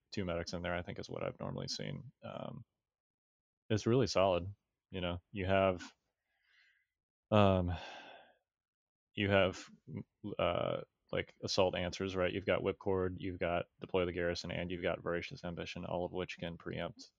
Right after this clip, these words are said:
like, a Luke or Sabine. Um,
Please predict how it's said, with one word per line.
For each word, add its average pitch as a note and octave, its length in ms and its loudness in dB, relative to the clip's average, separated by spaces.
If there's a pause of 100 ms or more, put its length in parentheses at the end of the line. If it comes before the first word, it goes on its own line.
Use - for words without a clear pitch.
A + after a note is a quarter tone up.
(340)
like, F2+ 200 -2
a F2 40 -4
Luke F2+ 220 -2
or F#2+ 60 -6
Sabine. F2 440 -6 (880)
Um, F2 420 -2